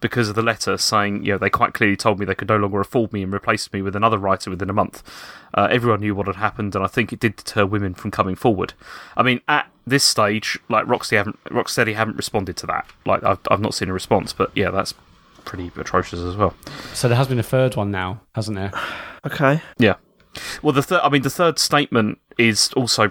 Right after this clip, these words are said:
Speaker 1: pretty long, but I mean, one of, one part of it says, you know, "In response to the initial communication, we met with all the female staff, we listened,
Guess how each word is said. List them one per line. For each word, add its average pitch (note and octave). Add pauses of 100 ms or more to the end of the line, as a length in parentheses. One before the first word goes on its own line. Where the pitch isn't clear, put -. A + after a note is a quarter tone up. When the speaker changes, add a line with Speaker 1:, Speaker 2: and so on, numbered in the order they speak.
(100)
Speaker 1:
pretty A2
long, G#2+
but G#2
I -
mean, A2
one A#2
of, A2+
one B2
part B2+
of A#2
it -
says, A2
you A2+
know, G#2
"In C3+
response C3
to B2
the A#2
initial C#3
communication, G#2
we A2+
met C3
with A#2
all C3+
the A#2+
female G2+
staff, G#2+
we G#2
listened, A#2